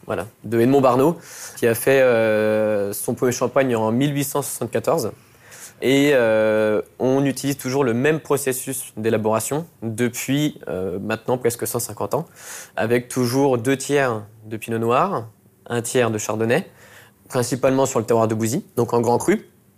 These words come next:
Et donc pour faire cette cuvée, on utilise, euh, cinquante pour cent des trois dernières vendanges, avec, euh, un pro-, une proportion croissante. La troisième vendange, c'est à peu près dix pour cent.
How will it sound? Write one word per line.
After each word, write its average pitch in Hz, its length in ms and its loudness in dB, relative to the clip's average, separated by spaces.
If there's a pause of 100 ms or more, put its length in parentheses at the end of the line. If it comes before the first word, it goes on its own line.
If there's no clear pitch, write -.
(880)
Et 117 60 -4
donc 127 140 0
pour 139 160 0
faire 160 160 2
cette 156 180 -2
cuvée, 170 400 0 (100)
on 120 100 -2
utilise, 139 540 0
euh, 113 300 4 (400)
cinquante 151 460 -2
pour 151 160 -2
cent 165 340 0 (300)
des 214 100 0
trois 165 220 2
dernières 135 260 2
vendanges, 123 380 2 (400)
avec, 117 340 2
euh, 107 140 4
un - 20 2
pro-, - 160 -6
une 117 120 -4
proportion 120 440 0
croissante. 123 600 0 (160)
La 95 100 -10
troisième 110 300 0
vendange, 117 320 2
c'est - 100 -8
à 127 40 -4
peu 107 100 -4
près 110 160 -4
dix 113 120 -4
pour 110 200 -4
cent. 147 260 2